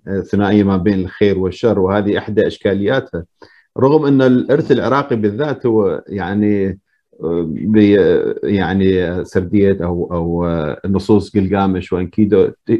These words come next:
إلى هذه الثنائية. آه، فنترك ال-، ال-، المداخلة أيضا الآن إلى الدكتور خير الله سعيد،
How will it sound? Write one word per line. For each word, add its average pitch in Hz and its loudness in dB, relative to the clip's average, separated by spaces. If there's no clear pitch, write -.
إلى 139 4
هذه 101 -2
الثنائية. 73 -4
آه، 98 2
فنترك 104 0
ال-، 117 2
ال-، 101 -4
المداخلة 104 0
أيضا 107 0
الآن 95 -2
إلى 98 -2
الدكتور 95 -2
خير 92 -4
الله 90 -2
سعيد، 73 -8